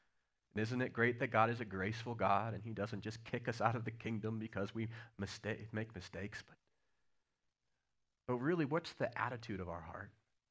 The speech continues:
Are there things that we need to walk away from in order to choose him? Let me give you an example. It had nothing to do with my salvation. I'm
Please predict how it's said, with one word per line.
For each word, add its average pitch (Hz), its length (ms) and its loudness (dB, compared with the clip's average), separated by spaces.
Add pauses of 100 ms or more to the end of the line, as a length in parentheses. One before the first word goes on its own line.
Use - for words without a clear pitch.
(920)
Are 131 80 0
there 127 100 2
things 160 300 2
that - 100 0
we 131 100 0
need 131 200 0
to 123 100 -2
walk 120 260 2
away 107 240 0
from 95 380 -8 (100)
in 113 80 -4
order 107 180 0
to 95 120 -8
choose 95 320 -8
him? - 160 -14
Let 180 80 2
me 285 80 0
give 294 160 4
you 175 60 4
an 143 40 2
example. 104 460 0
It - 20 4
had 113 60 0
nothing 180 260 4
to - 20 -4
do 135 60 0
with 139 140 -2
my 117 120 2
salvation. 104 640 0
I'm 113 300 -4